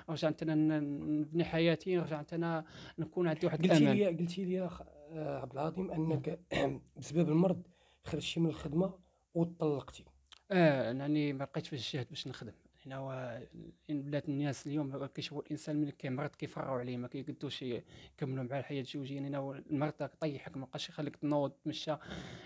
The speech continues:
Speaker 1: يعني تعرفوا الدياز كيحش، كيلعب في الانسان، العين ما بقاش يشوفها مزيان. آه، ما كاين والو. والحمد لله داك-، داكشي اللي كيطعموني ياك الناس، آه، كلتك تسمم،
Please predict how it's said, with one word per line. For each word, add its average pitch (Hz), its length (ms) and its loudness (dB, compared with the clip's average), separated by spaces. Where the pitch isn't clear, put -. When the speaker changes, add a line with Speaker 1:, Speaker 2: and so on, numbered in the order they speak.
Speaker 1:
يعني 139 160 -2
تعرفوا 147 300 -2
الدياز 147 340 2
كيحش، - 500 -4
كيلعب 147 400 -4
في - 140 -8
الانسان، 151 580 -2
العين 143 240 2
ما 143 80 -2
بقاش - 220 -8
يشوفها 151 300 -4
مزيان. 147 420 0
آه، 240 400 -2
ما 240 140 -6
كاين 196 280 0
والو. 175 440 6
والحمد 196 340 -2
لله 208 360 2
داك-، 175 180 -10
داكشي 190 280 -6
اللي 180 80 2
كيطعموني 175 540 0
ياك 170 140 0
الناس، 151 440 -2
آه، - 460 -14
كلتك 170 280 -4
تسمم، 151 560 -2